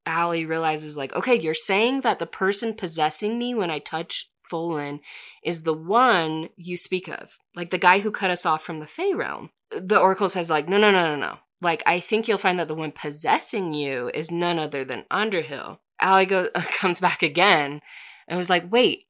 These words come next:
I thought she wanted me to find the dang door. Like, why would she try to kill me like that and make me kill others?"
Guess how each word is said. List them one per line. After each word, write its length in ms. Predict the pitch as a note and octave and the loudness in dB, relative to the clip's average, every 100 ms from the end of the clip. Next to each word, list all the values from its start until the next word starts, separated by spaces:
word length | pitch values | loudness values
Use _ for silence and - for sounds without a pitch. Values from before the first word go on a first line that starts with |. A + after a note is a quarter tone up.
| - | -10
I 260 | E3 A3+ D4 | -4 -2 2
thought 240 | D#4 C4 | 2 4
she 140 | - | 2
wanted 240 | A#3+ A#3 A3 | 0 0 2
me 100 | G#3 | 0
to 100 | G3 | -2
find 520 | - F3+ E3+ E3+ E3+ | -4 -4 -2 -4 -6
the 80 | F3+ | -8
dang 360 | F3 E3+ E3 D#3+ | -2 -2 -2 -2
door. 420 | C#4 D#4 D3+ A2+ | 2 4 4 4
Like, 220 | E3 D#3+ | 0 -2
why 260 | F3+ A3 D#4 | -4 -2 -2
would 160 | D#4 | -4
she 100 | - | -4
try 180 | - A3+ | -4 -4
to 60 | F#3+ | -4
kill 220 | - D#4 | -4 -4
me 140 | E4 | -2
like 160 | F#3 D3+ | -2 -4
that 200 | D#3+ - | -4 -4
and 120 | E3+ | -4
make 240 | E3+ F3 F#3+ | -4 -4 -6
me 120 | F3 | -8
kill 260 | - E3 - | -8 -6 -2
others?" 640 | D4 A3+ D3 G#2 A#2 | -2 -2 -2 -4 -6